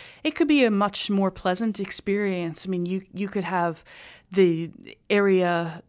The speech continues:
vendors, you bid on a concession to serve people hot cocoa under heat lamps in a couple areas, have a much bigger space for people to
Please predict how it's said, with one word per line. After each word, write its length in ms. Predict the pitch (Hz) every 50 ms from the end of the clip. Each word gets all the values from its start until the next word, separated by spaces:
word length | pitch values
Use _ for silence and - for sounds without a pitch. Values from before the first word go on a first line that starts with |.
| - -
vendors, 920 | - 190 185 254 277 277 269 247 262 254 247 247 240 233 220 - - - 196
you 160 | 202 196 175
bid 240 | 165 - 196 196 202
on 180 | 196 190 190
a 60 | 190
concession 720 | 185 - 185 180 - - 202 185 180 - 190 185 185 185 180
to 100 | 170 180
serve 400 | 160 - - 175 175 170 165 -
people 500 | - - 180 180 - 175 170 170 170 170
hot 280 | 170 - 180 175 - -
cocoa 520 | - 180 180 175 - 190 180 180 175 175
under 200 | 170 170 165 165
heat 260 | 160 - 196 190 -
lamps 520 | - 180 180 175 170 170 165 - - - 185
in 100 | 175 175
a 40 | 170
couple 340 | - - 175 180 175 170
areas, 640 | 175 170 170 170 170 170 170 170 170 170 165 165 -
have 260 | - 180 165 160 160
a 60 | 170 165
much 440 | 170 180 185 190 196 - - -
bigger 260 | - 196 185 165 170 156
space 500 | - - - 175 170 170 165 160 - -
for 160 | - 170 165
people 360 | - - 180 160 - 170 160
to 180 | 160 165 160